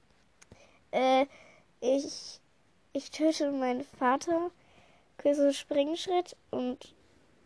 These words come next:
heirate Licht-, <laughs> das ist peinlich. Lichtsprung. Inzucht, oh mein Gott. Äh, egal.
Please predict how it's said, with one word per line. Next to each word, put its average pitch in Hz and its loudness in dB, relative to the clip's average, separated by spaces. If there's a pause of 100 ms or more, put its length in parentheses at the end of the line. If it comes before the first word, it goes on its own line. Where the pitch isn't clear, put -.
(500)
heirate 247 -2 (120)
Licht-, 320 4
<laughs> 381 10
das 453 2
ist - -4
peinlich. 330 2 (480)
Lichtsprung. 269 2 (960)
Inzucht, 254 -2
oh 277 2
mein 240 2
Gott. 254 -6 (160)
Äh, 233 4
egal. 214 -4